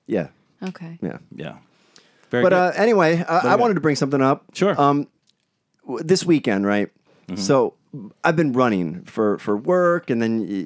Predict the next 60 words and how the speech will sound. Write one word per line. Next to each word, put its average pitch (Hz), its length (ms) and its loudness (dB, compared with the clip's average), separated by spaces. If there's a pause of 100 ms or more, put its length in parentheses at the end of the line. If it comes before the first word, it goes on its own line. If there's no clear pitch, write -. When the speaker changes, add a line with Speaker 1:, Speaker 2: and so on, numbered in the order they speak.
Speaker 1:
y-, 78 60 -6
we 107 120 -6
got, 104 280 0
you 117 60 -4
know, 95 120 -2
the 90 80 -4
holidays, 139 680 2
and 110 100 -2
then 110 160 -2
we're, 107 200 -4 (260)
we're - 60 -12
going 117 160 2
away 110 100 2
for 107 140 -2
winter 107 200 0
break, 117 220 0
all, 175 180 4
all 160 140 0
kinds 139 160 -2
of 113 80 -8
stuff 107 160 -2
going 87 180 -2
on. 85 140 -2
This 143 240 -4
past 147 400 -6
weekend, 135 220 -2
we 113 80 -2
finally 110 380 -2
had, 98 260 -2
like, 95 160 -4
a 92 40 -2
weekend 98 360 -8
to 90 60 -8
chill. 76 440 -6 (220)
Speaker 3:
Right 85 100 -6
on. 87 180 -10 (280)
Speaker 1:
And, 127 320 2
uh, 113 240 4 (200)
I 143 120 2
wanted 196 260 0
my 135 120 0
kids 170 560 -4 (140)
to, 147 140 -2
like, 131 360 0 (840)
go 247 140 0
do 277 160 -4
something. 170 400 0
Like, 135 160 -2
they're, 151 160 2
they're 151 240 2
of 160 220 0
age 156 220 2
now. 147 120 2
They're 135 100 2
Speaker 3:
Mm-hmm. 117 80 2
Speaker 1:
riding 139 260 2
bikes. 143 320 0
They 127 80 -2
got 131 180 0
friends. 135 540 -2